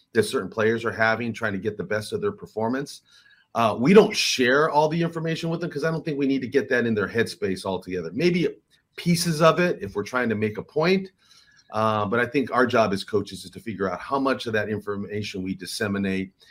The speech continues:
how much that we use it for our own planning of how to train and, and work on things that we think will help them get better and move the needle. Uh, but it's, it's a new age for sure because there's a lot out there, and, and you can,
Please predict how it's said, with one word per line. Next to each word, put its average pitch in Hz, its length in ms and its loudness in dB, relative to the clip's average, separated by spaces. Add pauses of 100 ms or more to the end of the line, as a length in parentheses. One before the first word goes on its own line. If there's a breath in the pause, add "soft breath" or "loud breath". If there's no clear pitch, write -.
(200 soft breath)
how 131 100 0
much 135 220 4
that 104 100 -2
we 101 120 -4
use 110 320 2
it 107 100 -4
for 101 120 -2
our 92 220 -2
own 113 420 4
planning 113 520 2
of 95 140 -6
how 104 180 -2
to 87 80 -6
train 110 500 -2
and, 87 200 -4
and 98 240 -4
work 110 240 -2
on 101 160 -4
things 113 240 -2
that 98 80 -8
we 95 140 -4
think 104 260 -6
will 90 120 -6
help 107 240 -4
them 107 300 -4 (380 soft breath)
get 98 240 6
better 117 300 8
and 95 100 6
move 107 200 2
the 95 80 2
needle. 120 480 2 (460 soft breath)
Uh, 104 500 0
but 127 120 8
it's, - 240 6
it's 143 240 6
a 139 40 6
new 139 240 6
age 139 220 8
for - 140 -4
sure 123 300 2
because 101 340 0
there's 104 140 0
a 104 60 2
lot 110 300 2
out 117 240 2
there, 95 280 -2
and, 95 360 -6
and 104 220 -4
you 113 120 -2
can, 98 280 -2